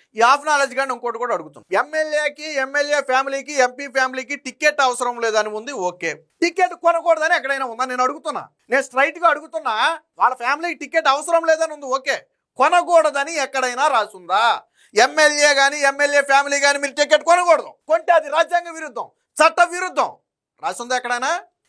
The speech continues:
ఏం మాట్లాడతారా మీరు? హాఫ్ నాలెడ్జ్ చేసుకుని ఏం మాట్లాడతారా మీరు? కొనటం వల్ల మీకు వచ్చిన నష్టం ఏంటి? నీకు ఆ బస్సు పథకం ఇంప్లిమెంట్లో ఏదైనా తప్పు ఉందనుకో, ఎస్ చెప్పు, తప్పు లేదు,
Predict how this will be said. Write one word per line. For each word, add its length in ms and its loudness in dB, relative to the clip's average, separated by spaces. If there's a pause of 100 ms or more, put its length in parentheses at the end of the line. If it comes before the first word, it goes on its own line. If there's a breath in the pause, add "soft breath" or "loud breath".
(100)
ఏం 180 -4
మాట్లాడతారా 540 -2
మీరు? 160 0
హాఫ్ 200 -2
నాలెడ్జ్ 320 -4
చేసుకుని 220 -8
ఏం 100 -10
మాట్లాడతారా 520 -2
మీరు? 280 -10 (240)
కొనటం 360 2
వల్ల 140 2
మీకు 200 -8
వచ్చిన 260 -6
నష్టం 240 -4
ఏంటి? 260 -4 (160)
నీకు 260 0 (260)
ఆ 80 0
బస్సు 520 -4 (300)
పథకం 320 2
ఇంప్లిమెంట్లో 500 -2
ఏదైనా 220 0
తప్పు 300 -6
ఉందనుకో, 580 -6 (180)
ఎస్ 260 2
చెప్పు, 180 0
తప్పు 240 -2
లేదు, 220 -2